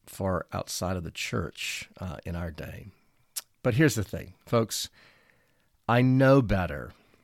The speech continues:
than to say that there is no profit at all, uh, to these technologies or these platforms. Uh, and in fact, I know that a great deal of good can be done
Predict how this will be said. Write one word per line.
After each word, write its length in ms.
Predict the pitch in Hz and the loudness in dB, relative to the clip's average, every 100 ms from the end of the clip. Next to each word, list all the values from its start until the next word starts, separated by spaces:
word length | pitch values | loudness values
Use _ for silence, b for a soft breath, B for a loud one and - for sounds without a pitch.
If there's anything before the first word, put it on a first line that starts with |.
| b b _ - 113 | b b _ -12 0
than 140 | 117 | 0
to 100 | 101 | 2
say 320 | - 117 107 | 2 2 2
that 180 | 98 101 | 2 -2
there 220 | 117 117 | 0 0
is 260 | 92 120 110 | 0 -2 2
no 160 | 117 | 0
profit 600 | 117 98 80 82 87 - - b b b b b - | 0 -2 -4 -4 -8 -8 -16 b b b b b -2
at 160 | 120 | 2
all, 380 | 110 87 98 117 - b b b b b _ | 4 4 4 2 -2 b b b b b _
uh, 100 | 110 110 | -6 -4
to 160 | 139 | 0
these 200 | 120 135 | 0 0
technologies 840 | - 160 - 92 87 82 101 107 | 0 -4 -4 -4 -4 -6 -6 -6
or 60 | 98 | -4
these 180 | 95 - | -4 -6
platforms. 920 | - 80 - - 78 82 104 - - - _ _ _ _ _ _ | -6 -6 -6 -10 -8 -8 -8 -10 -12 -14 _ _ _ _ _ _
Uh, 120 | 110 - | -4 0
and 120 | 139 | 2
in 100 | 135 | 2
fact, 360 | 131 185 196 - - | 2 0 0 -2 -2
I 240 | 120 165 | 2 2
know 760 | 156 131 127 143 98 62 - - _ _ | 4 2 4 4 2 -2 -12 -20 _ _
that 140 | - 190 | -4 -2
a 60 | |
great 460 | 139 - 110 135 - | -2 0 2 2 0
deal 260 | 117 113 135 | 0 2 0
of 140 | 123 _ | -4 _
good 460 | 104 87 107 - | -6 -4 -6 -8
can 320 | - - 95 110 | -14 -4 -2 2
be 140 | 156 | 2
done 420 | 131 139 240 85 | 0 -4 -6 -8